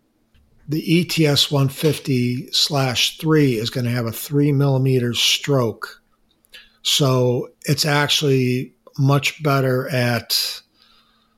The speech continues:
I should say, less prone to create pigtails in your, in your work. Then the R O models,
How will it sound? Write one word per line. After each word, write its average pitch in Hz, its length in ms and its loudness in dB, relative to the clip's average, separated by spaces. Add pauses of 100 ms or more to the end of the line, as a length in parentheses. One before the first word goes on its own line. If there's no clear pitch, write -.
(140)
I 135 120 0
should 131 300 0
say, 123 440 0
less 135 420 0
prone 135 460 0
to 117 80 -4
create 120 420 -4
pigtails 139 1040 -2 (220)
in 135 180 0
your, 123 300 -4
in 135 140 0
your 123 140 -2
work. 139 400 -2 (640)
Then 120 220 -2
the 127 160 -2
R 156 340 4
O 147 240 6
models, 135 760 2